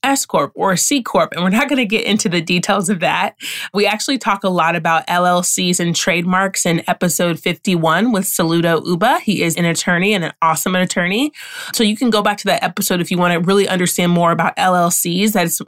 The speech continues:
a more typical structure for new business owners. But that is one thing that your attorney can help you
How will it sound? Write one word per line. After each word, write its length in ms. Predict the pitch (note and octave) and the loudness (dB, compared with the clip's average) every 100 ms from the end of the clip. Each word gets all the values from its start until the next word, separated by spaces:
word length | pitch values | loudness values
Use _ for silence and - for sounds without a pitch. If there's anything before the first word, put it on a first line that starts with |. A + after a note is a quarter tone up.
| - | 0
a 60 | |
more 260 | F#3+ F#3 D#3+ | 2 2 -2
typical 580 | - - G#3 G3 G#3 G3+ | -4 -4 -2 0 0 0
structure 580 | - F#3+ - A3+ C4+ D4 - - - - | 0 -2 -2 0 0 -2 -10 -14 -14 -2
for 300 | G#3 G3 F#3+ | 2 2 2
new 240 | G3+ G#3 | 2 2
business 340 | G#3 G#3 G#3+ | 2 0 0
owners. 480 | - A3 A#3 B3+ B3 - - _ - | 2 2 2 0 -2 -8 -20 _ -4
But 300 | A3 G#3+ - _ | 0 0 -4 _
that 260 | F#3+ B3 D#4 | -2 -2 0
is 140 | C#4 G#3 | -2 0
one 280 | G3+ G#3+ | 2 2
thing 160 | G#3 G3+ | 2 0
that 160 | F#3+ F3+ | 0 0
your 120 | E3+ | 0
attorney 360 | F3 F#3 F3+ | 0 0 0
can 140 | F3 E3 | 0 -2
help 260 | F3 E3+ | -2 -2
you 340 | F3 F3 E3+ | -2 -2 -4